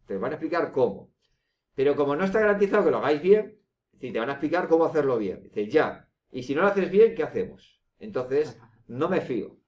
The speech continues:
Como no me fío, eh, queremos un análisis estático, eh, automatizado, ¿eh? Que es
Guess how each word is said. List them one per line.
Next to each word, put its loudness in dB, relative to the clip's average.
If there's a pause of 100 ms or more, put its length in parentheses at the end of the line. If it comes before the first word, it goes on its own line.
(580)
Como -2
no 0
me 2
fío, 6 (340)
eh, 0
queremos 4
un 0
análisis -2
estático, 0
eh, -2
automatizado, 0 (200)
¿eh? -8 (340)
Que 8
es -10